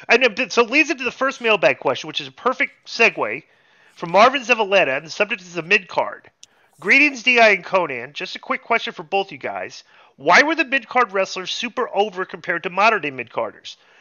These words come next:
Besides a few standout guys that I can think of, most mid-carders today don't, totally don't hold a candle to some of the guys from the two thousands and earlier on.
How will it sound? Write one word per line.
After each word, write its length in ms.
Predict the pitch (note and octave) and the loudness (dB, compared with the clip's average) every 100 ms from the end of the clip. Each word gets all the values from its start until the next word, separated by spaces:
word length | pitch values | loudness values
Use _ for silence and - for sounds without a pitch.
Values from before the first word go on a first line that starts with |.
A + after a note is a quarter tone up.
| _ _ | _ _
Besides 380 | - - C#4 D#4+ | -2 4 6 4
a 60 | |
few 160 | D#4 D4 | -2 -4
standout 440 | - C#4 C4 A#3+ | -2 -2 0 0
guys 240 | A3+ G#3+ G3+ | 4 2 2
that 80 | |
I 80 | G3 | -2
can 140 | F#3+ E3+ | -6 -6
think 260 | F#3 F3 | -6 -4
of, 220 | B2+ C3 | -4 -4
most 280 | C#3+ F#3 - | -4 -6 -6
mid-carders 440 | A#3 G#3 A3 A3 G#3+ | -12 -2 0 0 -4
today 260 | E3+ F3 | -4 -2
don't, 300 | E3+ F3+ F3+ _ _ _ _ | -2 -4 -6 _ _ _ _
totally 340 | - G3+ A3+ B3+ | -4 -4 -2 -6
don't 160 | G#3 | -6
hold 160 | G3 G3 | -8 -8
a 60 | |
candle 400 | E3 F#3+ F#3+ F3 | -6 -6 -6 -6
to 40 | F#3+ | -12
some 120 | F3+ | -8
of 20 | |
the 80 | E3 | -4
guys 240 | E3 E3 | 0 0
from 120 | E3 D3 | 0 -12
the 40 | |
two 140 | E3+ | -16
thousands 420 | E3 D3+ D#3 D#3 D3 | -4 0 0 -4 -10
and 100 | C#3+ | -8
earlier 300 | C#3 D#3 F#3+ | -6 -2 0
on. 200 | D3+ | -2